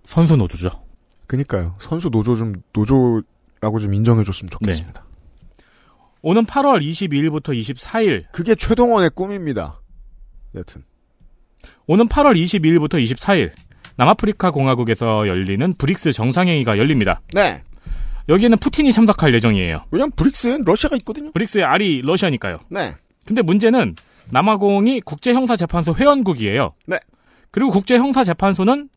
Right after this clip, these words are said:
Speaker 1: 푸틴한테 전쟁 범죄로 체포영장을 발부했어요.
Speaker 2: 그렇죠.
Speaker 1: 아이들이 있는 곳에 폭탄을 떨궜으니까.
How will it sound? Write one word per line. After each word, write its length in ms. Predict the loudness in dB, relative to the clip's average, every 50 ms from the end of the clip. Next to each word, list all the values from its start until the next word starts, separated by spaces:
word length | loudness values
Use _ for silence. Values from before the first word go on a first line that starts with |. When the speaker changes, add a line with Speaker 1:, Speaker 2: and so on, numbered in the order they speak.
| _
Speaker 1:
푸틴한테 580 | -10 -10 -6 0 2 2 2 2 2 0 0 0
전쟁 420 | 0 0 2 2 4 4 2 2 2
범죄로 640 | 2 2 2 2 2 2 4 4 4 4 2 0 -4
체포영장을 680 | -4 -4 -4 -2 2 2 4 4 4 2 2 2 2 2
발부했어요. 560 | 2 2 2 4 2 0 0 -4 -6 -6 -8 -12 -20 _
Speaker 2:
그렇죠. 420 | -14 -12 -12 -10 -8 -8 -10 -10 -10 -12 _ _ _ -4
Speaker 1:
아이들이 920 | 0 2 2 4 4 2 2 2 2 0 0 0 0 0 0 2 2 4
있는 180 | 4 4 2 2
곳에 200 | 2 2 2 2
폭탄을 340 | 2 0 -2 -2 0 2 2 4
떨궜으니까. 640 | 2 2 2 0 0 -2 -4 -2 -2 -2 -4 -4